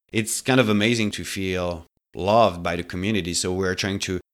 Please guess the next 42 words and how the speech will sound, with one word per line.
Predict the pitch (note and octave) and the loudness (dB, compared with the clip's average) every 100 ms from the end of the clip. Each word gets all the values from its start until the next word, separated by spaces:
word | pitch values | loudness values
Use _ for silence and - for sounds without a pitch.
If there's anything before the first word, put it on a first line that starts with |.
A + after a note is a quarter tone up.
| _ - | _ -10
to | F#2 | -8
give | F2+ F2 | -6 -2
back | F#2+ A#2+ B2 | 2 2 2
to | |
them | G2+ F#2+ | -2 -2
and | F#2 F2+ | -2 -6
be | F2+ F2+ | -6 -6
very, | - A#2+ A#2+ | 0 2 4
very | A2 F#2+ F2+ | 2 0 -2
transparent | - F#2 - F2 F2 | -4 -8 -8 -8 -8
in | F2+ F#2 | -8 -8
what | E2 - | -8 -8
we're | E2+ | -8
doing. | F#2+ F2 E2 | -4 -4 -4
So | - F#2 _ _ _ - | -4 -6 _ _ _ -2
we've | G2 B2+ | 4 6
made | B2+ A#2 A2 G#2 | 6 6 6 2
two | - F3 | 0 0
prologues. | F3 D3+ A2 F#2 B2+ - - _ _ - | 4 4 6 4 2 -4 -14 _ _ -6
Only | G#2+ A2 | 0 2
one | A#2 B2+ | 4 4
is | G#2 | 2
available | G2 F#2+ A2 G2+ G2+ F#2+ | 0 0 0 2 0 0
at | F2+ | -2
the | F2 | -6
time | - A2 G2 | -2 0 0
of | E2+ F2+ F2+ F2 | 0 -2 -6 -14
our | - E2+ | -8 -6
recording, | E2 E2+ - F3+ A2+ F2 - - - | -6 -4 2 4 2 -2 -10 -20 -6
but | F#2+ F#2+ | -2 -2
the | F2+ | 0
second | - F#2 F2+ | -2 -2 -4
is | F2 | -4
coming | - F#2 F2+ | -4 -4 -6
up | E2+ | -8
very, | - G2 F#2 | -4 -2 -2
very | E2 E2 E2+ | -4 -6 -4
soon. | - C3+ C3+ | -2 -2 -2
So | B2+ G#2 | -2 -4
the | F#2+ | -2
first | A#2+ G#2+ | -2 0
one | A2 G#2 | 0 0